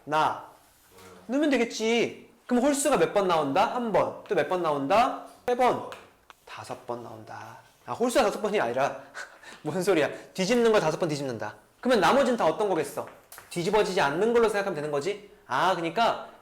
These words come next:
뒤집어지지 않는 걸 X, 뒤집어지는 걸 동그라미로 표시하겠다까지만 보시면 끝나는 거 아니야.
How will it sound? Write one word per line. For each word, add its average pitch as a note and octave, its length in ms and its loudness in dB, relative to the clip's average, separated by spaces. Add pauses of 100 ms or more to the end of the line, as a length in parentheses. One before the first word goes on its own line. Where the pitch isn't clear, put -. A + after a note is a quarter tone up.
뒤집어지지 A#3 600 -2
않는 F3 320 0
걸 G3+ 140 2
X, A3 600 -2
뒤집어지는 G3 640 0
걸 G3+ 420 2
동그라미로 A3+ 960 2
표시하겠다까지만 G3+ 1160 -2
보시면 D3 260 -8
끝나는 F3+ 280 -6
거 A#2+ 80 -8
아니야. A2+ 260 -14